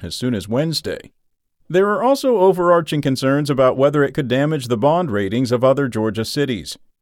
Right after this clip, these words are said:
City Hall has yet to hit the panic button, and the Buckhead cityhood effort isn't expected to pass the legislature,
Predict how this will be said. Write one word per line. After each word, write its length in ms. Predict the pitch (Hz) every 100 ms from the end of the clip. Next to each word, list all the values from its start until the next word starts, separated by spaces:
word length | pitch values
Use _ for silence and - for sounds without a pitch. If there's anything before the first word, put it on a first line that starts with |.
| _
City 280 | - 143 131
Hall 260 | 117 123 123
has 180 | 101
yet 160 | 113 127
to 120 | 107
hit 160 | 117 139
the 80 | 95
panic 360 | 123 143 117
button, 300 | 95 101 120
and 120 | 139 110
the 60 |
Buckhead 380 | 107 170 180 165
cityhood 460 | 143 180 185 170 165
effort 340 | 175 165 156
isn't 240 | 160 190
expected 480 | 185 - 170 175 175
to 60 | 170
pass 260 | 160 156
the 140 | - 147
legislature, 760 | 160 190 180 107 80 - 69